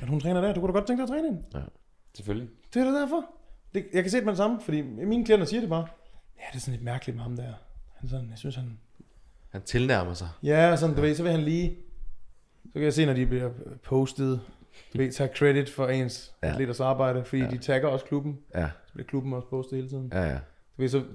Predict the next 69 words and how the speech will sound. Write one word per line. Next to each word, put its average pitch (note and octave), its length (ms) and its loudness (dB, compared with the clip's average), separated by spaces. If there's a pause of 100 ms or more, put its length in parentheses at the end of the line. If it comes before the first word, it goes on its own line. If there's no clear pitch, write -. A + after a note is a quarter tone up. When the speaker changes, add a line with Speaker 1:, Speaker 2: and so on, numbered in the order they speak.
Speaker 1:
ser D3 140 0
det C#3+ 80 4
ud, C#3+ 80 4
som C3+ 80 0
om C3 100 2
det B2+ 60 -2
er A#2+ 40 -4
faktisk C3 240 0
klubbens C#3 300 -2
atlet. C3+ 360 -2 (120)
Speaker 2:
Ja. D2 80 -6 (680)
Speaker 1:
Sådan, C#3 160 -12
det C#3 60 -8
er - 0 -
jo C3 60 -6
ikke. - 840 -6
Speaker 3:
Mm. F2+ 60 -6 (560)
Speaker 1:
Det D#3+ 60 4
er D#3 40 6
så, E3+ 60 6
hvad D#3 120 10
det D3 80 10
er. E3 160 8 (280)
Det, C#3+ 80 2
men C#3+ 100 4
det C#3+ 60 6
er C#3 40 6
bare, D3+ 280 8 (1080)
som C#3+ 180 2
træner F3 260 6
er E3 40 10
der D3 40 10
ikke D3 100 6
noget C#3+ 160 8
værre C3 140 6
end A#2+ 80 2
det. G#2+ 120 0 (240)
Hellere E3 260 8
bare D3 180 8
spille C#3 240 2
med B2+ 80 4
åbne C#3 220 4
kort. A#2+ 300 -6
Speaker 3:
Mm. G2+ 280 0 (540)
Speaker 1:
Og C3 140 -2
så D3+ 120 6
have C#3+ 180 8
respekt D#3 380 4
over C3+ 140 4
for B2+ 60 -2
hinandens B2 260 0
klienter, C3 320 -6 (500)
faktisk. - 380 -10 (200)
Og - 120 -8
det C3 60 0
er - 20 -4
ligesom, C#3 160 0
hvis C3 120 -2
man C#3 100 0
går D3 120 6
op C#3+ 60 8
og C#3+ 60 4
ned C#3+ 80 6
af C#3 60 6
hinanden C3 220 2
og C3 60 -4
har A#2+ 60 -8
P - 40 -12
T. C#3 320 -4